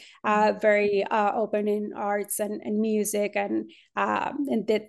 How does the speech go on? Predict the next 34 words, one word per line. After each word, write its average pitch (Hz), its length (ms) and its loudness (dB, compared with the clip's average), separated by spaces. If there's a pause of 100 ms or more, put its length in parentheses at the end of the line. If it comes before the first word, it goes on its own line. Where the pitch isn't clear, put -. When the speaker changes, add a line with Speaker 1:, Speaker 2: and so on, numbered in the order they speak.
Speaker 1:
it - 180 -2
seemed 214 260 0
like 214 200 2
the 208 260 2
ideal 214 680 0 (160)
place 226 300 -2
to 240 160 -2
move. 220 500 2 (360)
And 269 180 2
we 320 80 4
did 339 300 0
that. 277 320 4
It, 247 360 -4
it 254 240 -8
took, 285 200 -6 (680)
it, 269 220 6
it 285 100 6
was 269 240 4
way 233 280 6
harder 233 500 2
than 247 340 2
what - 180 -2
we 226 140 -4
anticipated. 220 800 -2 (420)
Speaker 2:
Okay. 208 180 -4
Speaker 1:
Um, 202 460 0
I 233 140 2
did 233 240 2
have, 226 300 2
like, 214 200 0
a 214 80 2
full 220 460 0
resume 214 500 -2
with, 214 240 -4